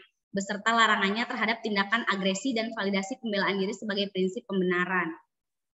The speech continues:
Seiring dengan, seiring dengan misi organisasi P B B untuk menghentikan segala tindakan agresi dan tindakan-tindakan lain yang mengancam perdamaian dan keamanan dunia. Dengan lahirnya Piagam P B B ini, maka segala aksi kekerasan militer,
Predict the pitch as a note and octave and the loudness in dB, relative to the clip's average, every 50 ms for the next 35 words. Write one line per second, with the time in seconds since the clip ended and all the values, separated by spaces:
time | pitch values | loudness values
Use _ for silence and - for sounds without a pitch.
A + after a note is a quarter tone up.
0 | _ _ _ _ - - C4 B3 C4+ C4+ C4+ C#4+ C#4 C#4+ C#4 C4 C4 C4 B3 B3+ | _ _ _ _ 0 2 4 4 6 6 6 6 6 6 6 6 6 6 4 2
1 | B3+ B3 - - - - - - - - - B3 C4 C4 C4 C4 B3+ B3+ B3 B3 | 2 2 0 -4 -6 -12 -14 -16 -10 -4 0 2 4 6 6 6 6 6 4 4
2 | B3 B3 B3 B3 B3 B3 A#3+ B3 A#3+ A#3+ A#3 B3 B3+ - B3+ A#3+ B3 - B3+ A#3+ | 4 4 2 2 2 2 2 2 2 2 0 0 0 -2 -2 -2 -2 -2 -2 -2
3 | A#3 A#3 A#3 A3 G#3+ G3 G3 F#3+ G3 G3+ A3 B3 D4 - - - - A#3 A#3 B3+ | 0 0 0 2 2 2 2 2 2 4 4 4 4 4 2 0 -2 -2 -4 -2
4 | B3 B3 A#3 A#3+ A#3+ A3+ A3 A3 - A3 A3 A3+ B3+ A3+ G#3+ G#3+ G#3+ G#3+ A3 G#3+ | -2 -2 0 0 0 0 -2 -2 -4 -4 -4 -4 -2 -2 -2 -2 -2 -2 -4 -2
5 | G#3 G#3+ G3+ G3 G#3 G3+ G3+ G3+ G#3 - - - A#3 A#3 C4 C4+ - - _ _ | -2 0 0 0 0 0 -2 -2 -4 -4 -4 -2 0 0 0 0 -2 -4 _ _
6 | _ _ _ _ _ _ G3+ G#3+ A#3 A#3+ A#3+ A#3+ B3+ A3+ A3+ A3 A3 A3 A3 A3 | _ _ _ _ _ _ 0 2 2 2 2 2 2 2 4 4 2 2 0 0
7 | A#3 G#3+ A3 G#3+ A3+ G#3+ G#3 G3+ G3+ A3 C4 C#4+ B3+ A#3 A3+ G#3+ G3+ G#3 G#3+ B3 | 0 0 0 0 0 0 2 2 2 2 2 2 2 0 0 0 0 -2 -2 -2
8 | A3+ A3 G#3 G#3+ G#3+ G#3 G#3 G#3 G3+ G#3 G#3 G#3 G#3 G3+ G3 F3+ F3 G3+ G3 G3+ | -4 -4 -4 -2 0 0 0 0 -2 -2 -2 -2 -4 -2 -2 -2 -2 0 0 0
9 | G3 G3+ G3 F#3+ F#3+ G3 G3 G3 G3 F#3 F#3+ - _ _ _ _ _ _ _ _ | 0 0 0 0 2 2 2 2 0 -2 -4 -6 _ _ _ _ _ _ _ _
10 | - G#3+ A#3 B3+ C4 C4+ C#4+ D4+ C#4+ C#4+ C4+ B3+ B3+ - - C4+ B3+ A#3 A#3+ A#3+ | -2 0 2 4 4 6 6 6 6 4 4 2 2 0 2 2 4 4 4 2
11 | B3 - A#3 A3 A#3 G#3+ G#3+ G#3+ F3+ G3+ G#3 G#3+ B3+ D4+ D#4 C#4+ B3 - C#4+ D#4 | 2 2 2 2 2 2 2 4 4 2 2 2 2 4 4 4 4 2 0 0
12 | - C#4 A3+ A#3 A3+ - F#3+ - - - D4 - C#4 - - A3 G#3+ G#3+ - A3 | 0 -2 0 0 2 2 2 2 0 -4 -6 -6 -6 -8 -6 -6 -6 -6 -6 -6
13 | A3 G#3+ G#3+ G#3 G3+ G3 G3 - A#3+ B3+ C#4+ D#4+ | -6 -4 -4 -2 -2 -4 -2 0 2 4 4 4